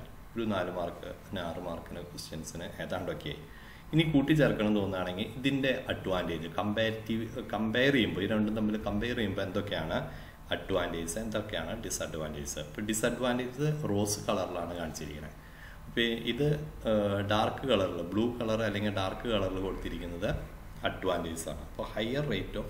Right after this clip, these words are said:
steam production, കൂടുതൽ steam produce ചെയ്യാനേ പറ്റും. ഇവിടെയാണെങ്കിൽ lower റേറ്റേ പറ്റുള്ളൂ.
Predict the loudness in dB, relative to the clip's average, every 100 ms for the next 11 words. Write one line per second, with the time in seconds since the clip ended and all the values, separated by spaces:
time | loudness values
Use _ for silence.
0 | -4 -4 -4 -4 -4 -2 -4 -6 -4 -2
1 | -2 -2 -2 -4 -10 -12 -12 -12 -8 -6
2 | -2 2 2 2 0 0 -2 -2 -4 -4
3 | -6 -10 -12 -6 -2 0 2 0 0 0
4 | -2 0 0 -2 -2 -4 -6 -8 -8 -8